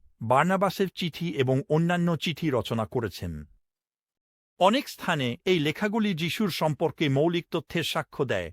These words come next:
বিশেষ করে তার শিক্ষা, তার ক্রুশবিদ্ধ হওয়া, তার পুনরুত্থান এবং তার ঈশ্বরীয় প্রকৃতি।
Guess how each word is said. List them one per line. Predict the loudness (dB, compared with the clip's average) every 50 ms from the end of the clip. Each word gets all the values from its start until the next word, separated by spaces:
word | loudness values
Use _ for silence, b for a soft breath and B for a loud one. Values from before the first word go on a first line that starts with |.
| -12 -10
বিশেষ | -6 -4 -2 -2 -2 -2 -4 -2
করে | -2 0 0 0 0
তার | 0 -2 -2
শিক্ষা, | -2 -2 -4 -6 -6 -8 -6 -6 -6 -6 -6 _ 0
তার | 2 2 2 2
ক্রুশবিদ্ধ | 0 -2 -4 -4 -4 -4 -4 -6 -4 -4 -2 -2
হওয়া, | -2 0 2 2 4 2 2 0 -2 _
তার | 0 0 0 0
পুনরুত্থান | -2 -2 0 0 2 0 0 -2 _ -4 -4 -4 -2 -2 -4 -4
এবং | -2 -2 0 0 0
তার | 0 0 0 0 0 0
ঈশ্বরীয় | -4 -4 -2 -2 -2 0 0 0 -2
প্রকৃতি। | -2 -2 -4 -4 -4 -6 -10 -10 -12 -16